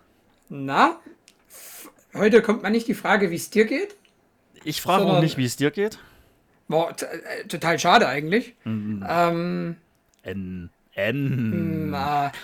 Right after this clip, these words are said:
Speaker 1: zurück zur ersten Folge. Mm,
Speaker 2: <laughs>
Speaker 1: äh, äh,
Speaker 2: Äh.
Speaker 1: mm. Also.
Speaker 2: Halt, stopp.
Speaker 1: Ja,
Speaker 2: Dreißigste Folge.
Speaker 1: welchen
Speaker 2: Dreißigste Folge, Special-Folge.
Speaker 1: Die ist nicht mal verpackt.
Speaker 2: Nee, das wird einfach
Speaker 1: Dreißigste
Speaker 2: rausgehauen.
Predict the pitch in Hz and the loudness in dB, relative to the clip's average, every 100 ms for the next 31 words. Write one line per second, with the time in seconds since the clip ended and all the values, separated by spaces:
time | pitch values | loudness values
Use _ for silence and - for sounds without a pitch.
0 | - - 220 202 - - 208 208 - - | -14 0 4 6 4 4 4 4 0 0
1 | - 180 165 156 170 175 170 170 165 165 | 4 6 6 2 2 0 0 -2 -4 -2
2 | 160 156 151 143 - 107 120 117 107 160 | -2 0 -2 -4 2 4 4 2 0 -6
3 | 147 131 - - - - 151 175 151 113 | -8 -10 -14 -20 -20 -6 2 2 2 -4
4 | - - 110 131 - 110 - - - 113 | -8 -4 -2 0 -2 -6 -6 -12 -2 0
5 | 135 156 - 131 127 214 240 - - - | 2 0 -2 -2 2 4 2 0 -12 -12
6 | 110 127 143 151 - 156 127 123 123 123 | -2 2 2 0 -4 -2 0 0 0 -4
7 | 110 - 101 101 101 107 95 87 85 196 | -6 -6 -4 -2 -4 -2 -4 -6 -8 -8
8 | 185 196 160 - 147 131 156 160 - - | -6 -4 -4 -4 -8 -8 -8 -8 -10 -18
9 | - - _ - 156 147 139 _ 127 147 | -20 -20 _ 0 4 4 2 _ -6 -4
10 | 160 170 170 156 269 262 254 | -2 -2 2 6 8 8 6